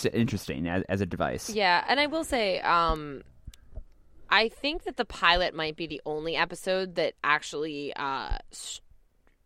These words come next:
Speaker 2: structures the narrative and tells the story in that way.
Speaker 1: Okay.
Speaker 2: Um, the rest of them are much more like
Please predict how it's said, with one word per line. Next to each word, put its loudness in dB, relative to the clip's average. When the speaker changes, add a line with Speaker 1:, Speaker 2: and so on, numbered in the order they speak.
Speaker 2:
structures -2
the -6
narrative 2
and -2
tells -2
the -6
story 0
in 0
that -2
way. -2
Speaker 1:
Okay. 6
Speaker 2:
Um, 6
the -4
rest 2
of 2
them 2
are 6
much -2
more 0
like 0